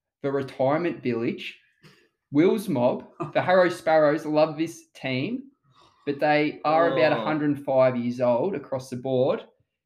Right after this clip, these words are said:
Speaker 1: And he had thirty-two, a goal, a hundred and forty-five Supercoach points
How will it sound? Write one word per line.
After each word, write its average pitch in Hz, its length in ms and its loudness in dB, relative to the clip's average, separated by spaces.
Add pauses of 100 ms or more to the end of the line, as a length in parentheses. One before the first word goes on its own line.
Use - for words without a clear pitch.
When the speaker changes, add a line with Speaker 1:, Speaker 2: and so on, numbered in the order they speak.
(160)
Speaker 1:
And 156 160 -4
he 185 120 0
had 175 220 0
thirty-two, 202 800 2 (200)
a 156 60 -2
goal, 143 520 0
a - 40 -10
hundred 170 340 -6
and 143 80 -6
forty-five 139 500 -2
Supercoach 123 560 -6
points 110 340 -14